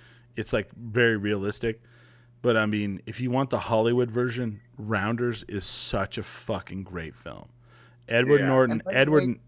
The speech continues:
Speaker 3: um,
Speaker 1: what's
Speaker 3: James
Speaker 1: that?
Speaker 3: Bond doesn't play poker in Casino Royale.
Speaker 1: What is it, Pai Gow?
Speaker 3: He, uh, he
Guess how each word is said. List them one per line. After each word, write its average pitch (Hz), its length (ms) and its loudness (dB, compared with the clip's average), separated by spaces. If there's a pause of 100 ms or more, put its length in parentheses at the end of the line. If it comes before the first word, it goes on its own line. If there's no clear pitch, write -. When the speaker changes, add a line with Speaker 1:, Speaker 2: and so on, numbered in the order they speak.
(480)
Speaker 3:
um, 139 120 -18 (400)
Speaker 1:
what's 113 160 -4
Speaker 3:
James - 180 2
Speaker 1:
that? - 80 -18
Speaker 3:
Bond 180 220 -6
doesn't 151 340 -8
play 123 140 -12
poker 160 600 -10 (380)
in 143 220 -8
Casino 160 400 -10
Royale. 151 560 -6 (840)
Speaker 1:
What 117 140 0
is 120 100 0
it, - 100 -8
Pai 110 200 -4
Gow? 139 180 -2
Speaker 3:
He, - 40 -12 (160)
uh, 127 160 -8
he 151 160 -14